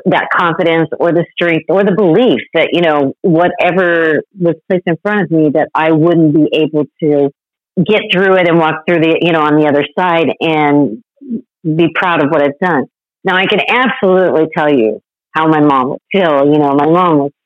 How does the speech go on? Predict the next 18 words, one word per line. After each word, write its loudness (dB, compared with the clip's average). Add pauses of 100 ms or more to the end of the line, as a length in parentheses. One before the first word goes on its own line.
super, 0 (100)
super -2 (100)
proud -4
of -14
me. -10 (500)
She -2
was 2 (160)
so 2
proud 0 (100)
of 2 (580)
my 0
work 2
ethic 0 (100)
and 2
what 2
I've 0
been 0
able 0